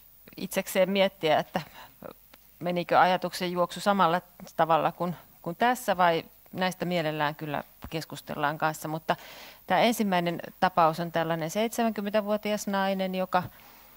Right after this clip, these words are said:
gastroenteriitin ja kuivumistilan vuoksi otetaan sairaalaan ja aloitetaan nestehoito ja sitten hän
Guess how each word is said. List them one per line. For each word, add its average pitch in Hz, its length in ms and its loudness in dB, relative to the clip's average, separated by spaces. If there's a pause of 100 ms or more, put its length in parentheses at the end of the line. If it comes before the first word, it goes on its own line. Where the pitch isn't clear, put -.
(260)
gastroenteriitin 160 960 0
ja 151 120 -2 (640)
kuivumistilan 180 800 0
vuoksi 165 460 -2 (840)
otetaan 160 640 0
sairaalaan 160 640 2
ja 147 100 0
aloitetaan 156 480 -2
nestehoito 185 720 0
ja 156 260 0 (100)
sitten - 360 -8
hän 151 200 -8